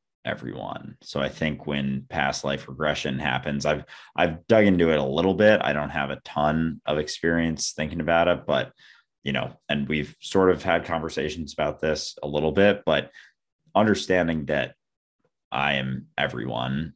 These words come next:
and everything, that means that I'm not just everyone, you know, in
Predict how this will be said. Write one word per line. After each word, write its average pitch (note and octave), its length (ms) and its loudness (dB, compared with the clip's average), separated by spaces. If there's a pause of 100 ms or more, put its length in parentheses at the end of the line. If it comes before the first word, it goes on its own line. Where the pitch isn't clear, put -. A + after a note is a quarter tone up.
and B1+ 380 -6
everything, C2+ 680 -4
that C#2 160 -2
means D#2+ 240 0
that D2+ 120 2
I'm D2+ 120 0
not E2 200 0
just F2 200 -2
everyone, D#2 520 -2 (720)
you D#2+ 120 -2
know, C2+ 220 0
in D#2 440 -2